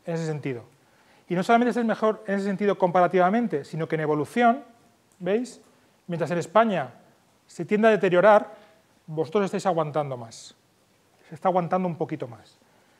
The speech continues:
Este tipo de elementos, junto con otros, son los que nos permiten hablar de esa densidad relacional, que es más fuerte. Ahí me imagino que habrá una serie de elementos que nosotros no testamos en el informe, que forman parte de la cultura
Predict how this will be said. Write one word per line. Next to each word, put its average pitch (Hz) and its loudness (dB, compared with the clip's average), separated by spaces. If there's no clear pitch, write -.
Este 196 -4
tipo 214 2
de 208 6
elementos, 196 0
junto 160 -4
con 165 -2
otros, 202 -2
son 180 -6
los 180 -4
que - -8
nos 180 -4
permiten 185 -4
hablar 160 2
de 170 0
esa 175 -4
densidad 156 -4
relacional, 143 -4
que - -6
es 160 -4
más 165 -2
fuerte. 151 0
Ahí 170 -2
me 175 -6
imagino 156 -6
que 165 0
habrá 160 2
una 165 -2
serie 165 -4
de 160 2
elementos 156 -4
que - -14
nosotros 147 -6
no 160 -4
testamos 151 -6
en 151 -6
el 156 -6
informe, 185 -2
que 147 -8
forman 143 -8
parte 147 -2
de 135 -2
la 131 -6
cultura 135 -4